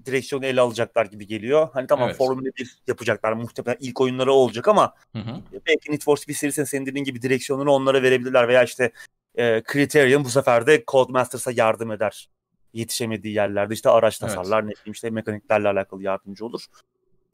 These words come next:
Speaker 1: Ee, olabilir. Codemasters çünkü Need for Speed tarzı hani arcade'e kayan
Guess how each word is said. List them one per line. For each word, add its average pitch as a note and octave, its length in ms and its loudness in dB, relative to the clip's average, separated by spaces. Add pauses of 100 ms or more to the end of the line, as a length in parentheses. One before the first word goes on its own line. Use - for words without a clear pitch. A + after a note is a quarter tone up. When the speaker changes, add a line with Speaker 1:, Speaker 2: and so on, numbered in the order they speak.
Speaker 1:
Ee, A#2+ 60 -2 (520)
olabilir. C#3 580 0 (240)
Codemasters D#3 560 2
çünkü A3 440 2
Need D#3+ 140 0
for G#3 180 6
Speed A#3+ 320 -6
tarzı E3+ 640 4 (400)
hani C#3+ 140 -2
arcade'e D#3 800 2
kayan D3 480 4